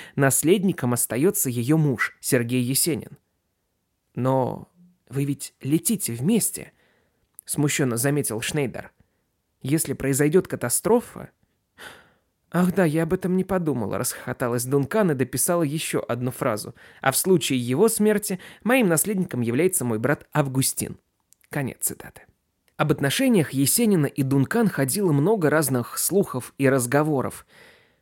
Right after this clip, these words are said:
Многие из знакомых поэта, оставившие о нём свои воспоминания, по-разному отзываются об Айсидоре Дункан.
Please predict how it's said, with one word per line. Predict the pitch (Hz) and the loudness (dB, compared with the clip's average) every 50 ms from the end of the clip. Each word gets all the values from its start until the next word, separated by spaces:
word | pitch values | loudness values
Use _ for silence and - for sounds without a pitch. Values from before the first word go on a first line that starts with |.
| _ - | _ -2
Многие | 139 135 175 214 196 156 139 131 | 2 4 4 4 6 4 2 2
из | 131 - 151 143 127 | 2 2 0 0 2
знакомых | 123 131 147 165 165 - 165 143 123 113 - - - | 2 4 2 2 2 0 0 0 0 0 -4 -4 -2
поэта, | 143 165 214 233 214 - 143 | 2 4 4 4 4 2 0
оставившие | 131 - - - 156 135 127 117 - - 135 117 | -2 -2 0 2 2 2 2 0 -2 -2 -2 0
о | - 127 | 0 2
нём | 131 143 135 123 | 2 2 2 0
свои | 127 - 131 123 123 | 0 0 0 0 0
воспоминания, | 113 120 120 - - 139 135 147 185 247 240 208 175 139 123 - - - - - - | 0 0 -2 -4 -2 -2 -2 0 2 2 2 2 0 -2 -4 -8 -14 -20 -20 -8 0
по-разному | - 139 139 175 226 220 165 185 175 147 - - | 2 4 6 6 6 4 4 4 2 2 2 0
отзываются | 135 127 123 127 131 151 185 196 185 156 - - 131 113 - - - - - - | -2 0 0 2 2 2 2 0 0 0 0 0 -2 -2 -4 -6 -16 -20 -8 -4
об | - 127 131 | -2 2 2
Айсидоре | 139 131 - 156 143 139 139 127 123 | 2 2 2 2 2 4 4 4 4
Дункан. | 123 135 139 135 - 131 104 - - | 2 2 0 0 -2 -4 -6 -6 -8